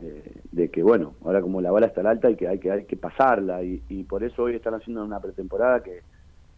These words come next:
no sabés lo que es la pretemporada que, que están haciendo los pibes, porque el, el profe labura fuerte, y si él laburaba fuerte, ahora están laburando el doble de fuerte. Yo creo que esa ilusión, eh, está, porque, eh,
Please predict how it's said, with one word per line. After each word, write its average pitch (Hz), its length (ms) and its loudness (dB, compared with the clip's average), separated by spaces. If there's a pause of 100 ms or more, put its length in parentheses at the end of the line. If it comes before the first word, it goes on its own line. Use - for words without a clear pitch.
(160)
no 95 180 -8
sabés 110 280 2
lo 110 120 2
que 101 80 0
es 113 40 4
la 113 80 4
pretemporada 110 840 0 (100)
que, 90 140 -14 (200)
que - 80 -18
están 101 200 -8
haciendo 110 360 -6
los 98 120 -4
pibes, 120 380 0
porque 90 880 -4
el, 87 200 -6 (140)
el 90 100 -6
profe 98 680 6 (480)
labura 117 380 8
fuerte, 131 640 2
y 110 220 -4
si 104 160 -4
él 113 100 -4
laburaba 110 340 -2
fuerte, 113 240 -4
ahora 104 120 -2
están 95 160 -10
laburando 95 360 -4
el 92 100 -2
doble 92 280 0
de 87 80 -2
fuerte. - 280 -2 (540)
Yo 95 80 0
creo 104 200 4
que 104 100 0
esa 104 160 2
ilusión, 117 600 4 (200)
eh, 82 500 -6
está, 131 560 2 (160)
porque, 85 760 4
eh, 76 180 -8